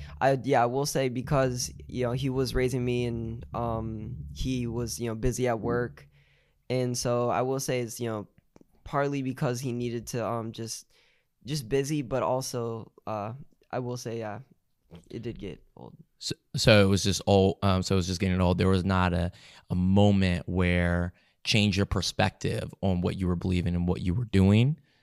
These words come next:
Speaker 2: Like, was there anything like that? Was it the church? Was it your faith? Was it family? Like, 'cause I hear that a lot, that most people, they, they stop going because it was drilled to them when they were a child,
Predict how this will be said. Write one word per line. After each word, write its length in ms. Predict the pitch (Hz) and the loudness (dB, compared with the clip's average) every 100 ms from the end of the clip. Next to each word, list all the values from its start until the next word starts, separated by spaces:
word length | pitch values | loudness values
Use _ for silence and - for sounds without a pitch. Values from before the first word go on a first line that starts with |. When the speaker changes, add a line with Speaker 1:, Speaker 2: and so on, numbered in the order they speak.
| _ - | _ 0
Speaker 2:
Like, 300 | 101 92 - | 2 2 0
was 180 | 95 101 | 0 2
there 180 | 98 - | 4 2
anything 420 | 95 95 95 92 | 2 2 0 2
like 280 | 95 104 - | 2 2 2
that? 300 | 131 131 - | 4 4 4
Was 160 | 98 | 2
it 120 | 131 - | 0 -4
the 60 | |
church? 420 | - 117 110 107 | 0 4 4 4
Was 140 | 104 95 | 0 2
it 100 | 90 | 2
your 120 | 95 | 2
faith? 520 | - 110 110 110 110 | 4 6 8 8 4
Was 220 | 101 90 92 | 4 2 4
it 220 | 90 - - - _ | 2 0 -10 -20 _
family? 800 | - 113 113 110 110 110 107 107 - - _ _ _ - | 2 6 6 6 6 6 4 2 -2 -14 _ _ _ -8
Like, 400 | 101 98 92 - | -2 0 0 0
'cause 500 | - 98 95 - - - | 0 0 0 -2 -6 -2
I 80 | 107 | 4
hear 200 | 110 135 | 8 8
that 200 | 113 107 | 8 4
a 60 | 95 | 2
lot, 460 | 98 98 92 - - - | 0 2 2 -2 -8 -6
that 340 | 98 98 98 | 0 2 2
most 300 | 98 98 104 | 4 4 4
people, 440 | - 98 101 95 90 | 2 0 2 2 2
they, 460 | 95 95 90 90 - | 2 2 2 0 -2
they 100 | 92 | -2
stop 300 | - 92 - | 0 -2 0
going 320 | 95 95 90 | 0 2 0
because 600 | 85 - 92 90 87 - - _ _ _ | -2 -2 0 2 0 -6 -16 _ _ _
it 80 | - | -2
was 240 | 98 92 90 | 0 0 -4
drilled 480 | 101 101 104 101 - | 0 6 6 6 2
to 140 | 101 | 0
them 260 | 98 92 92 | 2 2 2
when 140 | 92 | 2
they 100 | 90 | 2
were 140 | 90 | 2
a 60 | 87 | 0
child, 520 | - 95 98 123 180 | 0 2 4 4 2